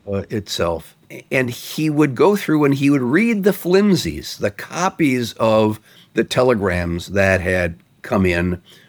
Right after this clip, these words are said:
from the field to understand what was going on. And that gave him something that no political leader had ever had before,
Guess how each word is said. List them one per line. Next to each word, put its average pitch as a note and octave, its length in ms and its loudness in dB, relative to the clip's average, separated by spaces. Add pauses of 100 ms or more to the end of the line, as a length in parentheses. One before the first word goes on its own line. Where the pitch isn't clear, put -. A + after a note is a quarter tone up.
from G#2+ 340 2
the G2+ 100 2
field F#2+ 520 -2 (400)
to - 220 -4
understand D3+ 840 2
what A#2 140 2
was A2 160 -2
going G#2 340 2
on. F2 360 -2 (580)
And B2+ 560 2 (120)
that D#3+ 440 -2 (220)
gave D#3+ 640 2
him C#3+ 580 2 (120)
something C#3 760 -2 (460)
that B2 300 2
no F3+ 720 2 (600)
political D3+ 840 4
leader G#2 520 0 (840)
had C3+ 260 -2
ever F#3 280 2
had D3 360 0
before, G2+ 580 -4